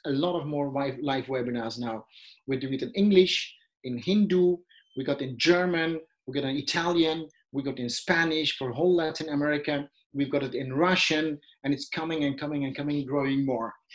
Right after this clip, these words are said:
So you will have all your trainings with the videos.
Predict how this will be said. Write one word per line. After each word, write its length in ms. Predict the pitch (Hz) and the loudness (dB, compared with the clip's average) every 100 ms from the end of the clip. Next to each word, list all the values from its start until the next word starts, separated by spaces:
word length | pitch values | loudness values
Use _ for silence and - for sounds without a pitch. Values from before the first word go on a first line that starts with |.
| - - | -20 -4
So 300 | 151 139 - _ 160 | -2 -2 -4 _ 0
you 100 | 170 | 2
will 140 | 160 | 2
have 260 | 156 156 - - | 0 -8 -10 0
all 240 | 196 240 | 2 4
your 120 | 226 | 2
trainings 480 | 214 - 170 160 143 | 0 -4 -4 -4 -4
with 160 | 139 143 | -8 -10
the 80 | 127 | -4
videos. 500 | 143 135 127 123 | -2 0 0 0